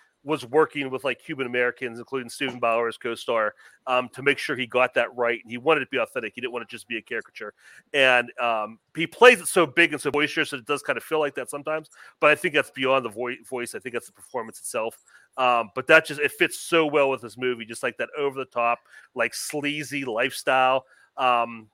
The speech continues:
but I love the character, too, 'cause, like, he's a, he's this horrible, irredeemable person. But there's still s-, s-, things about him you like. Like, they set up the ending with, with the kids. Um, you know, like, when he just sit at the beach, his friend's like, "Hey, watch this guy, watch him. He's gonna, he's gonna, you know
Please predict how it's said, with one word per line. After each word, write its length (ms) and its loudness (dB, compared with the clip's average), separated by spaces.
but 100 6
I 40 10
love 160 8
the 60 -6
character, 260 2
too, 200 0
'cause, 160 0
like, 120 0
he's 240 -8
a, 340 0
he's 220 -10
this 120 -6
horrible, 640 2
irredeemable 840 4
person. 340 -2
But 160 4
there's 220 0
still 220 6
s-, 280 -6
s-, 260 -10
things 180 -2
about 220 4
him 100 -6
you 80 -10
like. 260 -2
Like, 120 -8
they 100 -4
set 260 2
up 180 8
the 140 -16
ending 300 -2
with, 240 -10
with 140 -14
the 40 -20
kids. 380 -6
Um, 300 2
you 80 -4
know, 100 0
like, 140 -2
when 100 -6
he 60 -6
just 160 -6
sit 100 -6
at 80 -8
the 80 -6
beach, 220 -4
his 120 -12
friend's 140 -12
like, 120 -12
"Hey, 100 -10
watch 220 -6
this 100 -14
guy, 140 -12
watch 220 -10
him. 60 -12
He's 80 -12
gonna, 200 -4
he's 120 -6
gonna, 220 2
you 80 -14
know 200 0